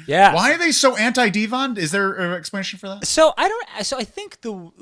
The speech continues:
Speaker 1: based on what I know about the history of E C W, and I, I th-, I like to think I know a fair amount. I don't know. I'm not an expert,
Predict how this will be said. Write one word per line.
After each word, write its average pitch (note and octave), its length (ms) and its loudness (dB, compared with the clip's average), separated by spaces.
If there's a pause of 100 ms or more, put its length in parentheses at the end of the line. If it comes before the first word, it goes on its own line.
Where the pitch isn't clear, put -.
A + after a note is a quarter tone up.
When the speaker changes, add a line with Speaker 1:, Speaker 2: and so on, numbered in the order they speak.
(240)
Speaker 1:
based C#4+ 240 -4
on A3+ 140 -6
what F3 160 4
I D#3+ 80 2
know D3+ 180 0
about C3+ 220 -4
the B2+ 80 -12
history B2+ 260 -10
of A2+ 80 -10
E A2+ 80 -10
C - 160 -12
W, G#2 300 -8
and F3+ 100 -6
I, F#4 180 -4
I F#4 140 2
th-, E4 240 -10
I E4+ 40 -4
like F4+ 180 -2
to D#4 80 -10
think - 180 -6
I D#3+ 100 0
know C#3+ 140 -2
a A#2 60 -4
fair D#3 320 -2
amount. F#2 300 -10
I C#3+ 80 -10
don't D#3 100 -10
know. G2+ 240 -12
I'm A2+ 180 -12
not A#2+ 120 -10
an G#2 100 -10
expert, - 360 -14